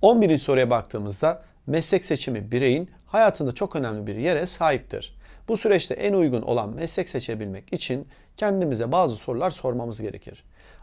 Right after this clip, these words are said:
Aşağıdaki sorulardan hangisi doğru mesleği seçmemize yardımcı olamaz diyor. Şimdi hangi işi ve mesleği yapmaktan mutluluk duyarım? Bu soruyu soracağız. E çünkü mutlu olmadığımız bir işi yapmamız bize eziyet verir.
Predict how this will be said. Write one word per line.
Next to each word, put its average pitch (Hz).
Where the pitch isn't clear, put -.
Aşağıdaki 190
sorulardan 143
hangisi 160
doğru 147
mesleği 139
seçmemize 104
yardımcı 110
olamaz 95
diyor. -
Şimdi 226
hangi 233
işi 175
ve 131
mesleği 165
yapmaktan 170
mutluluk 156
duyarım? 110
Bu 165
soruyu 156
soracağız. 220
E 104
çünkü 135
mutlu 156
olmadığımız 131
bir -
işi 120
yapmamız 147
bize 147
eziyet 117
verir. -